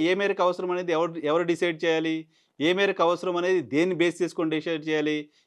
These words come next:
ఏ మేరకు అవసరం అనేది ఎవరు డిసైడ్ చేస్తారు? ప్రభుత్వాలు డిసైడ్ చేస్తాయా, లేకపోతే ఆర్ఎస్ఎస్ డిసైడ్ చేస్తుందా? ఏ, దేన్ని బేస్ చేసుకొని ఏ మేరకు అనేది చేస్తారు? So, ఇప్పుడు already అమలవుతున్న రిజర్వేషన్లు కంటిన్యూ అవ్వాలి,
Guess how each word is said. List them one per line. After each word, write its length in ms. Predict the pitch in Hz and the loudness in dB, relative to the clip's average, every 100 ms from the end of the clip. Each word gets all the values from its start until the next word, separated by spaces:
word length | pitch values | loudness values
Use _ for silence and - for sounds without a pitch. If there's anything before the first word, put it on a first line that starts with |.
| - | 2
ఏ 120 | 170 | 4
మేరకు 280 | 180 196 190 | 4 2 4
అవసరం 300 | 180 180 180 | 2 2 -2
అనేది 240 | 175 180 143 | -2 -2 0
ఎవరు 160 | 147 196 | 2 2
డిసైడ్ 420 | 165 175 190 175 | 0 0 0 0
చేస్తారు? 200 | 147 107 | -6 -6
ప్రభుత్వాలు 420 | - 135 165 175 | -4 -4 0 0
డిసైడ్ 300 | 165 156 160 | 0 -2 -4
చేస్తాయా, 380 | 160 156 165 175 - _ _ | -4 -4 -4 -4 -8 _ _
లేకపోతే 380 | 165 160 175 175 | -2 0 2 4
ఆర్ఎస్ఎస్ 500 | 143 127 185 185 170 | 6 6 6 4 -2
డిసైడ్ 340 | 156 156 170 160 | -2 -2 -2 -2
చేస్తుందా? 380 | 160 165 160 180 180 _ _ | -4 -4 -4 -4 -8 _ _
ఏ, 140 | 131 180 | 4 4
దేన్ని 260 | 147 190 180 | 6 2 4
బేస్ 240 | 185 180 | 4 4
చేసుకొని 300 | 175 - 165 | -2 -2 0
ఏ 80 | 156 | 2
మేరకు 260 | 170 165 160 | 0 0 -2
అనేది 220 | 156 156 | -2 -2
చేస్తారు? 280 | 151 147 151 - _ | -2 -2 -4 -8 _
So, 100 | 233 | 6
ఇప్పుడు 180 | 226 170 | 6 8
already 360 | 139 196 214 226 170 | 6 6 6 6 6
అమలవుతున్న 460 | 160 202 196 202 190 | 6 4 4 2 -2
రిజర్వేషన్లు 580 | 170 180 180 175 196 | 0 -2 -2 -4 -4
కంటిన్యూ 460 | 185 156 170 196 190 | -2 -2 0 -2 2
అవ్వాలి, 400 | 175 156 151 165 | 4 6 6 4